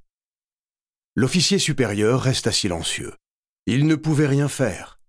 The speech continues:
rien du tout. Le chariot et son contenu n'iraient nulle part.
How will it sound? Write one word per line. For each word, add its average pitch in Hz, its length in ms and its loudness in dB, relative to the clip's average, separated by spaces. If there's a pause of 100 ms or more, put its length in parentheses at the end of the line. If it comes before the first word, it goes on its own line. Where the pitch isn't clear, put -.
(320)
rien 120 240 -2
du 139 160 -4
tout. - 200 -10 (1080)
Le 120 120 2
chariot 151 580 2
et 135 100 2
son 143 220 0
contenu 147 520 0
n'iraient 139 240 2
nulle 135 220 0
part. 73 420 -12